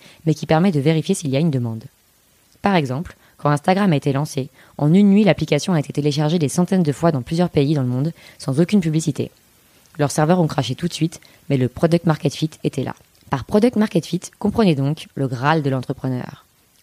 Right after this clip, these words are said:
En gros, trouver un truc que les gens ont envie d'acheter. Ça paraît évident, mais malheureusement, le problème que rencontrent beaucoup d'entrepreneurs,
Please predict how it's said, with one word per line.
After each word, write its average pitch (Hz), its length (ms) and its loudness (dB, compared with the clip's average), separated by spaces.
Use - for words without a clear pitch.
En 190 100 4
gros, 139 260 0
trouver 202 240 2
un 160 80 4
truc 180 200 -4
que 170 60 -2
les 139 140 2
gens 165 140 0
ont 139 100 0
envie 139 140 -2
d'acheter. - 340 -6
Ça - 120 0
paraît 151 260 2
évident, 165 420 -2
mais 135 140 -2
malheureusement, 156 440 2
le 160 80 2
problème 135 360 -2
que - 80 -2
rencontrent 135 340 -2
beaucoup 139 280 -2
d'entrepreneurs, 143 600 0